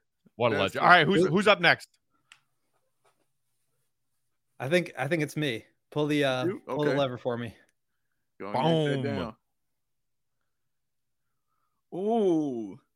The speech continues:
Speaker 2: Wow. Oh, man. Oh, God.
Speaker 3: You guys, you guys can get this. I, I have faith.
Speaker 2: He, it's, it's recent.
Speaker 1: It looks like, yeah, I was gonna say that looks like a newer practice shirt.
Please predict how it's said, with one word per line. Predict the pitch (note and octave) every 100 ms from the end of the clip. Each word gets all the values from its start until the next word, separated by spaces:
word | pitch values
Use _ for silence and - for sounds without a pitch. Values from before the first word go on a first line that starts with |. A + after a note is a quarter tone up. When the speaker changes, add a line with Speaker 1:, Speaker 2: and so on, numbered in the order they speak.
| _ _ _ _ -
Speaker 2:
Wow. | C#3+ F#3+ F#3+ F3 D3 B2+ -
Oh, | D#3 D#3+ D3 C3+
man. | C3 D3 C3+ B2+ A2+ A#2 _ _ _ _ _ _ _ _ _ - - -
Oh, | C#3+ C#3+ C#3+ C#3 C3 A2+ E2+ - _ _ -
God. | - C3 B2 A2+ G#2 - - _ _ _
Speaker 3:
You | C#3
guys, | D#3+ D#3+ C3 C#3+
you | C#3+
guys | C#3+ B2 B2+ -
can | B2
get | G#2+ G2+
this. | F#2+ - - -
I, | A#2 A2+
I | A#2+
have | A2+
faith. | - G2+ G2+ - _ _ _ _ _ _ _ _ _ _ _ _ _ _ _ _ -
Speaker 2:
He, | F3 - -
it's, | D#3 - - -
it's | D#3+ C#3
recent. | C3 D#3 C4+ - B2+ D3 - F#3+
Speaker 1:
It | D3+
looks | D3+ F#3+ -
like, | G3+
yeah, | G3 C#3+ C#3 -
I | D3
was | E3
gonna | G3
say | G3 E3+
that | D3
looks | D#3 -
like | A#3
a | F#3+
newer | C#3 D3 F3 D3+
practice | A2+ - C#3+ D3+ - A2
shirt. | - A#2+ F#2 F#2